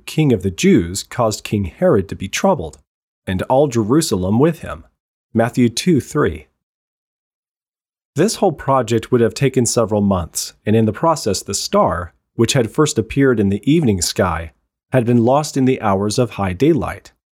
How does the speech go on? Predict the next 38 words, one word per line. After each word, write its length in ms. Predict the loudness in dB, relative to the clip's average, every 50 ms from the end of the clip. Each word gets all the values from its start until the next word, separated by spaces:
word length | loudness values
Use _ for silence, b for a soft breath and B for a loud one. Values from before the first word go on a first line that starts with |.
| _ _ -4
as 160 | -2 0 0
the 120 | 0 0
sun 240 | 0 2 2 4 4
moved 240 | 4 4 4 2 2
along 380 | 0 0 2 2 0 0 -2 -4
its 160 | -6 -4 -2
ecliptic 640 | -2 -4 -2 -2 -2 -2 0 0 0 -2 -2 -2 -6
path 340 | -4 -2 -2 -2 -2 -4 -4
through 160 | -4 -4 -2
the 100 | -4 -4
stars. 640 | -6 -4 -2 -2 -2 -2 -4 -8 -14 -14 -16 -16 _ _ _ _ _ _ _ _ _ _ _ _ _ _ _ _ _ -2
But 200 | -2 -2 0 0
then 200 | 0 0 0 0
suddenly, 640 | 0 0 2 4 4 4 4 2 0 -2 -6 -10 -14 _ _ _ _ _ -2
as 160 | -2 0 2
they 100 | 0 2
looked 320 | 2 2 0 0 -2 -8
toward 380 | -8 -4 -2 0 0 0 0 0
Bethlehem 580 | -2 -2 0 -2 -2 -2 0 0 0 0 0
from 360 | 0 0 0 0 2 2 2 2
Jerusalem, 760 | 0 0 2 2 2 2 0 -2 -4 -4 -4 -6 -8 -10 -16 _ _ _ _ _ _ _
they 120 | -2 -2 -2
saw 300 | 0 0 2 2 2 4
the 80 | 2
star 400 | 0 0 0 0 2 2 2 0
once 300 | -2 -2 -4 -4 -2 -2
again, 420 | 0 0 2 0 0 0 -4 -10 -16 _ _ _ _ _ _ 0
this 200 | 0 0 0 0
time 300 | -4 -2 -2 0 2 4
in 80 | 4 4
the 120 | 2 2
early 240 | 2 2 2 2 2
morning 360 | 2 2 2 2 0 0 -2
sky, 460 | -4 -4 -4 -4 -6 -6 -8 -10 -16 _ _ _ _ -6
appearing 480 | -4 -2 0 2 2 2 2 0 0
vertically 600 | 0 0 0 0 0 -2 -2 0 0 0 0 0
over 340 | 0 0 0 0 2 2 0
Bethlehem, 720 | 2 0 -2 -2 -2 -2 -2 -2 -4 -6 -8 -10 -10 -12